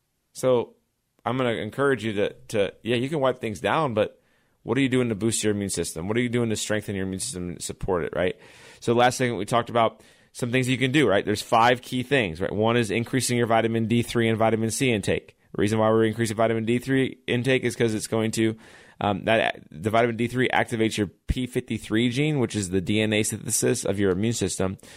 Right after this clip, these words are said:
Um, so I'd be taking about ten thousand I U's a day of vitamin D three. I would also take two thousand milligrams a day of vitamin C.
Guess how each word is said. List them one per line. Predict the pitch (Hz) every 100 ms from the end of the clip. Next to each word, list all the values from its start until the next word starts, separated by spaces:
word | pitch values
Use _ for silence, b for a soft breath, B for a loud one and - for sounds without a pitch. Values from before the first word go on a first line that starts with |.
| B B B -
Um, | 101
so | -
I'd | 117
be | 113
taking | 120 117
about | 113 -
ten | 120 117
thousand | 117 110
I | 110
U's | 110 110
a |
day | 107
of | 110
vitamin | 107 107 104 104
D | 107
three. | 104 127 127
I |
would | 101
also | 110 110
take | - 117 - B B B
two | - 131
thousand | 123 113 113 113 101
milligrams | 110 110 107 110
a | 104
day | 98 104 104
of | 90 90
vitamin | 92 110 110 107 95
C. | - 151 139 85